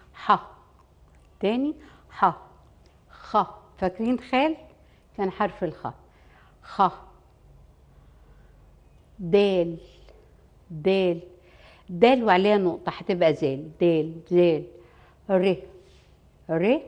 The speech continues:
زين، اللي هي ر وعليها نقطة، زين، سين، تاني سين، لما أقفل إيدي وأعمل كده بتبقى الشين، شين. كده حرف الصاد شكله، بس بعمله على خدي صاد،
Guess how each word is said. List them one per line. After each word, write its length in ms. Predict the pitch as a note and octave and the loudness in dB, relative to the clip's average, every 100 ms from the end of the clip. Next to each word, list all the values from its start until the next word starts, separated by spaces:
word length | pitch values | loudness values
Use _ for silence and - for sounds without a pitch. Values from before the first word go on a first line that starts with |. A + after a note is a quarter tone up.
| - - - _ G#3+ | -20 -20 -20 _ -6
زين، 480 | F3+ F#3 G3 D3 - - - | 0 4 4 4 -8 -20 -10
اللي 140 | E3 | -2
هي 200 | F3 F#3 | 2 2
ر 240 | F3+ C4 A#3 | 4 4 4
وعليها 420 | G3 D#3+ F3+ F#3 | 0 0 0 0
نقطة، 300 | D#3 - - - _ _ | -2 -6 -18 -20 _ _
زين، 300 | E3 E3 D3+ D#3 - _ _ - _ _ | -6 -4 -4 -8 -20 _ _ -20 _ _
سين، 720 | - - - A3 G#3 G#3 G3+ G3 _ _ | -20 -20 -8 -6 -2 -4 -6 -12 _ _
تاني 340 | F#3+ G#3 B3 D4 - - - - | -4 -2 -2 -6 -14 -20 -20 -20
سين، 460 | - G#3+ F#3+ E3 E3 - _ _ _ _ _ | -8 -4 -2 -2 -6 -20 _ _ _ _ _
لما 240 | E3 F3+ | -4 0
أقفل 300 | C4 A#3+ G#3+ | 0 -2 -4
إيدي 240 | G3 G3+ F#3 | -4 0 2
وأعمل 280 | F3+ F#3 F3+ | 2 2 0
كده 240 | A#3 B3 | 2 2
بتبقى 320 | B3 A3+ F#3 | 2 -2 0
الشين، 440 | F#3 - F#3 C#3+ C#3 _ _ _ _ _ | -2 -2 -6 -8 -10 _ _ _ _ _
شين. 500 | - - G#3 F#3 D#3+ - - _ _ - _ | -16 -8 -4 -2 -4 -10 -20 _ _ -20 _
كده 200 | C4 B3+ | 2 2
حرف 320 | - A3+ - | 2 0 2
الصاد 380 | F#3+ - E3+ E3+ | -6 -4 -4 -4
شكله، 380 | - F#3+ - D#3 | -4 -6 -4 -10
بس 240 | E3+ F3 | -6 -8
بعمله 400 | - F#3+ F#3 G3+ | -2 0 0 0
على 160 | E3+ D#3 | -2 -2
خدي 460 | - D#3 D#3+ F#3 | -8 -12 -12 -14
صاد، 400 | F3+ - F3 D3 | -16 -2 0 0